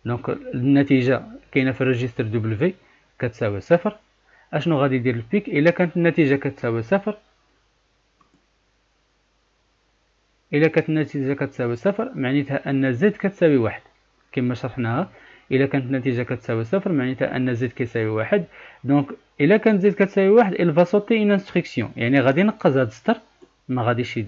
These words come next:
ما غاديش يكزيكوتي، غادي يمشي للسطر الاخر. كما كتشوفوا هاد السهم هو مشى للسطر الاخر،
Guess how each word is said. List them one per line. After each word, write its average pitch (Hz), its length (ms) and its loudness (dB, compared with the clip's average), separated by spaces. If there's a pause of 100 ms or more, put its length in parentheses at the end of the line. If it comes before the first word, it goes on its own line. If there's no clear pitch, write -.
(120)
ما 113 180 -2
غاديش 110 300 -4
يكزيكوتي، 113 640 -2
غادي 156 200 4
يمشي 170 240 0
للسطر 202 320 -2
الاخر. 139 300 0 (360)
كما 143 260 -2
كتشوفوا 139 280 -4
هاد 131 40 0
السهم 170 300 -2
هو 143 160 2
مشى 165 200 -2
للسطر 151 260 -2
الاخر، 120 320 0